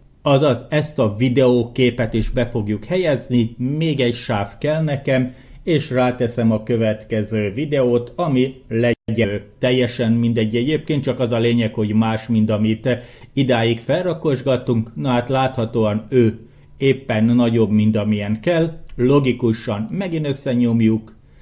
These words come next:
megint összenyomjuk, és ebben a pillanatban, ebben a pillanatban, ami itt van,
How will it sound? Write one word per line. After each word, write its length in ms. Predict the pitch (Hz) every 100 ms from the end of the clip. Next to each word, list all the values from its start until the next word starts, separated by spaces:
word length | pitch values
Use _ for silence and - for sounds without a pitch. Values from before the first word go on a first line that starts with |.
| - - -
megint 400 | - 113 160 208
összenyomjuk, 840 | 214 - 180 160 147 139 131 123 - -
és 360 | 135 127 120 - -
ebben 380 | 190 196 175
a 160 | 131 120
pillanatban, 1080 | 127 120 117 113 113 110 107 101 104 127 202 - - - -
ebben 320 | 160 175 151
a 120 | 117
pillanatban, 720 | - 135 131 127 117 107 117 117
ami 460 | 127 117 110 104 - -
itt 220 | 139 135
van, 460 | 110 104 101 190 -